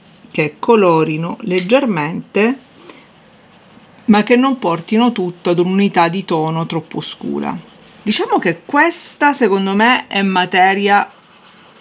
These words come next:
da veementi o da uomini.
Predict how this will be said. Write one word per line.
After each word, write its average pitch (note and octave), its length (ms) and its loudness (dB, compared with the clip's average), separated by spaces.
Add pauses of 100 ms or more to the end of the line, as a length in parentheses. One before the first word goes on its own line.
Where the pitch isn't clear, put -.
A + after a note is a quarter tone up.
(540)
da F#3 260 2
veementi A#3 1040 0
o G3 200 2
da F#3 220 0
uomini. E3+ 760 -2